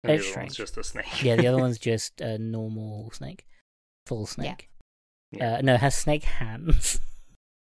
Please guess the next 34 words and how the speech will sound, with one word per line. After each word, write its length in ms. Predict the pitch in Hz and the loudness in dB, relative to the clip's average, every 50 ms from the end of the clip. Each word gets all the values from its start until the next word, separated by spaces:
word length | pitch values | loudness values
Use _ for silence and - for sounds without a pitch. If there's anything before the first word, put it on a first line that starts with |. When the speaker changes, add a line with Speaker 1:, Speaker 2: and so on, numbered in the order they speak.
| _ _ - | _ _ 0
Speaker 1:
<laughs> 760 | 156 - - - - - - 180 - - - 151 - - 160 - _ _ _ _ _ _ _ - | 0 0 0 -2 -4 -2 -2 -2 -2 -2 -8 -10 -8 -10 -14 -14 _ _ _ _ _ _ _ -2
Speaker 2:
Yeah, 200 | 165 147 127 101 - - | 2 2 2 2 0 -6
Speaker 1:
Yeah, 240 | 101 95 95 92 92 | -6 -6 -4 -4 -4
Speaker 2:
it's 160 | 139 151 - | -4 -4 -2
Speaker 1:
so 200 | 107 107 107 - - - - _ | -2 -4 -4 -4 -8 -16 -12 _
they, 280 | - 127 127 127 - - _ _ _ | -4 -2 -2 -2 -4 -8 _ _ _
they, 200 | - 139 147 147 | -4 -4 -4 -4
they 200 | 143 147 156 147 | -2 -2 -2 0
behead, 500 | 143 - 135 120 - 117 110 104 - - | 0 0 0 0 2 0 0 0 -2 -4
um, 380 | 101 98 95 95 95 95 95 95 - _ _ _ _ _ _ _ _ _ _ _ _ _ _ - | -6 -6 -6 -6 -8 -12 -18 -20 -20 _ _ _ _ _ _ _ _ _ _ _ _ _ _ -14
Medusa. 640 | 110 101 95 98 92 90 - - 98 92 92 - - _ _ _ _ - | -12 -12 -12 -12 -16 -16 -16 -14 -12 -12 -12 -14 -16 _ _ _ _ -8
Speaker 2:
Yep. 200 | 127 113 - - _ _ - | -8 -8 -8 -10 _ _ -4
Speaker 1:
Go 180 | 135 131 131 131 | 0 0 0 0
on 140 | 123 117 | -2 -2
the 100 | 113 107 104 | -4 -6 -6
run. 480 | 101 98 95 95 95 95 95 95 95 - _ _ _ - | -8 -10 -10 -10 -10 -12 -14 -16 -20 -20 _ _ _ -10
Speaker 2:
Take 180 | - - 98 95 95 98 | -8 -6 -6 -6 -6 -6
the 80 | 110 110 | -8 -8
Speaker 1:
Um, 60 | - | -8
Speaker 2:
head. 340 | - 117 113 113 113 113 - - - - - - _ _ _ _ _ _ _ - | -8 -8 -8 -8 -10 -12 -14 -14 -14 -14 -14 -16 _ _ _ _ _ _ _ -14
Speaker 1:
they 200 | - - 117 110 | -6 -2 0 2
Speaker 2:
Uh, 20 | 110 | 4
Speaker 1:
get 220 | 123 139 - - | 4 2 2 2
seen, 500 | - - 117 117 117 117 120 120 117 113 | -2 -2 -2 0 0 -2 -4 -4 -4 -4
but 140 | 104 110 - | -4 -4 -4
they 100 | 98 95 | -6 -8
still 240 | - - - 123 120 | -8 -4 -4 -2 -2
manage 380 | 113 113 110 110 110 104 - | -2 -4 -6 -6 -8 -10 -10
to 100 | - 120 | -10 -10
get 240 | 107 110 104 - - - | -8 -8 -8 -10 -10 -12
to, 300 | - 113 107 107 107 104 | -10 -10 -8 -6 -6 -8
um, 280 | 101 101 101 104 107 _ _ _ _ _ _ _ _ - | -8 -10 -12 -18 -20 _ _ _ _ _ _ _ _ -12
to, 240 | - 110 104 98 - - _ _ _ - | -6 -6 -6 -6 -8 -12 _ _ _ -6
yeah, 240 | 123 113 104 92 | -2 -2 -2 -2